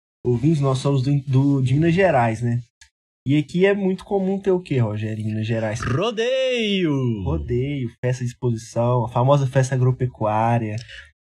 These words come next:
Speaker 2: Ô,
Speaker 1: Festa junina tem bastante também.
Speaker 2: É, e também tem aquelas barraquinhas de igreja, mano, que lá é bom demais,
Speaker 1: Quermesse,
Speaker 2: mano.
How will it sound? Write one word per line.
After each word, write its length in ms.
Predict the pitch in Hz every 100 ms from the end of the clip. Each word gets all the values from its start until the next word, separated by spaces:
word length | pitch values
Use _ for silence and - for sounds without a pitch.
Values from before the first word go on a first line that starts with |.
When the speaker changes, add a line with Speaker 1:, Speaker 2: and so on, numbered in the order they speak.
| -
Speaker 2:
Ô, 160 | 127 127
Speaker 1:
Festa 220 | 131 139
junina 500 | 123 123 120 135 131
tem 160 | 120 120
bastante 500 | 117 117 - 123 120
também. 480 | - 123 110 117 120
Speaker 2:
É, 240 | 117 113 110
e 40 |
também 260 | 107 120 113
tem 100 | 123
aquelas 240 | 120 131
barraquinhas 600 | 117 127 135 123 127 123
de 120 | 101 110
igreja, 560 | 92 101 120 139 110
mano, 220 | 95 90
que 100 | 87
lá 120 | 127 123
é 40 |
bom 180 | 120 143
demais, 640 | 147 147 131 156 151 123
Speaker 1:
Quermesse, 60 | 123
Speaker 2:
mano. 100 | 127